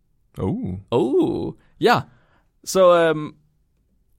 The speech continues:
Speaker 2: even though, Fleming, even though we get a lot of mosquito bites, you don't, but I do, we are extremely lucky here in Denmark. We are some of the luckiest people in the world, Fleming. Because in the rest of the world, you can't have twenty-three mosquito bites and still live.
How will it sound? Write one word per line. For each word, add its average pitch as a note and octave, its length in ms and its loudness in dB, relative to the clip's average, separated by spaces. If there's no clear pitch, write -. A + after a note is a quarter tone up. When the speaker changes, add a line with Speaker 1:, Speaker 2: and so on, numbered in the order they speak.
Speaker 2:
even B3 280 0
though, F3+ 180 4
Fleming, B2 300 -4
even F3+ 180 -4
though E3+ 100 0
we D#3 140 -2
get D3+ 180 -2
a A2 60 -4
lot C#3+ 140 0
of - 100 -12
mosquito A#2+ 280 -8
bites, - 460 -12
you D#3 280 0
don't, C#3+ 260 0
but A2 100 -4
I A2+ 120 0
do, B2+ 280 -2
we D#3+ 200 4
are C3+ 280 4
extremely D3+ 380 -2
lucky A#2 320 -2
here A#2+ 160 -10
in A2 80 -8
Denmark. A2 320 -10
We C#3 180 2
are C3+ 100 2
some D#3 160 -2
of D#3 80 -4
the D3 80 0
luckiest C3 380 -2
people A2+ 220 -4
in A2 60 -4
the G#2+ 60 -8
world, G#2 260 -6
Fleming. - 260 -14
Because C3+ 360 0
in D3 180 -2
the C3+ 100 -2
rest G#3 200 -2
of C#3 80 -18
the C3 80 -4
world, G#2 320 -6
you B2+ 80 -2
can't F3+ 280 -2
have A#2+ 300 -4
twenty-three B2 520 -4
mosquito A2+ 360 -6
bites - 280 -12
and A#2 120 -8
still A#2 180 -6
live. G2+ 260 -6